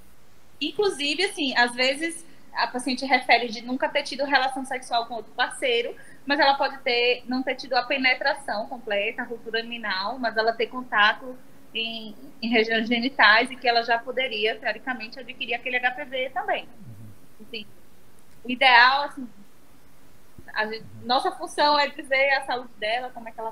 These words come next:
Speaker 1: tá, mas não apontar culpado não, porque a gente pode tá sendo até injusto, né?
Speaker 2: É, e a, chega lá pra gente no consultório o contrário, né? "Você tava com a rapaz." Eu falei, "Calma, calma, filha, calma, calma, de-, de-, deixa o rapaz sentar aqui, sente aqui, calma, calma, não é assim não, entendeu?"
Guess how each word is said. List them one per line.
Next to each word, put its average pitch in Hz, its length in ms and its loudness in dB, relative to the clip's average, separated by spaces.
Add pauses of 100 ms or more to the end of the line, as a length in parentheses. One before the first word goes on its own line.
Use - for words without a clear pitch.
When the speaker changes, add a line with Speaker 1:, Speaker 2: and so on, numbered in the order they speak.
Speaker 1:
tá, 208 320 -2
mas 226 180 -8 (540)
não 208 120 2
apontar 226 520 4
culpado 240 480 4
não, 240 160 0
porque 247 160 -6
a 269 40 -4
gente 262 220 -6
pode 233 220 -4
tá 262 160 -2
sendo 247 180 -6
até 233 220 -2
injusto, 226 520 -6
né? 208 240 -10 (240)
Speaker 2:
É, 123 320 -4
e 120 140 -4
a, 123 300 -6
chega 160 340 -4
lá 165 160 -2
pra 156 220 -4
gente 131 260 -10
no 139 80 -12
consultório 139 520 -8
o - 20 -10
contrário, 139 520 -4
né? 135 180 -6
"Você 277 600 6
tava 277 260 4
com 277 120 6
a - 20 8
rapaz." 269 300 4
Eu 190 60 -6
falei, 226 120 -2
"Calma, 233 540 -2
calma, 226 420 -6
filha, 120 220 -10
calma, 214 260 -6
calma, 202 180 -8
de-, 170 140 -8
de-, 208 140 -8
deixa 202 240 -8
o - 0 -
rapaz 208 240 -6
sentar 170 240 -10
aqui, 175 200 -10
sente 240 240 -10
aqui, - 200 -14
calma, - 340 -8
calma, - 340 -14
não - 60 -10
é 78 40 -8
assim - 160 -12
não, - 180 -12
entendeu?" 135 280 -10